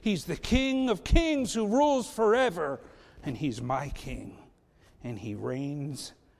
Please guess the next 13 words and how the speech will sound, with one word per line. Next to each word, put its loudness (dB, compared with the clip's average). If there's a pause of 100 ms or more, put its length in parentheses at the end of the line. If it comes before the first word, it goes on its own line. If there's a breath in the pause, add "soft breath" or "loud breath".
(240 soft breath)
now 0
in -4
my -2
life." -4 (640 soft breath)
And -6
what -4
great -2 (160 loud breath)
things -6 (260 loud breath)
that -4
is. -8 (580 loud breath)
As 2
the 2
King, 2